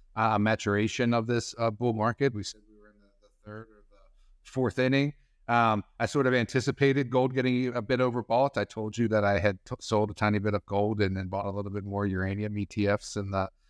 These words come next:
in the last episode, and, and that was the right move as well. As, as, as you mentioned, gold bounced down, uh, after hitting record highs. The uranium stocks have now ticked higher,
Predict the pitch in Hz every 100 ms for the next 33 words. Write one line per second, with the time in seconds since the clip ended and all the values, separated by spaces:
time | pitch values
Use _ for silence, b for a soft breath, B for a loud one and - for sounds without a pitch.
0 | _ - 107 107 110 113 - 120 110 -
1 | 117 120 110 104 107 104 117 127 110 120
2 | 120 120 120 110 98 110 120 127 101 95
3 | - 104 98 - - 107 95 101 101 104
4 | 120 107 101 101 - 95 101 - - _
5 | 101 101 107 117 107 104 101 101 - 101
6 | 104 104 104 104 101 101 107 104 - -
7 | - _ - - 113 120 123 113 - 120
8 | 117 - 104 113 113 110 - 120 - -
9 | 113 117 123 127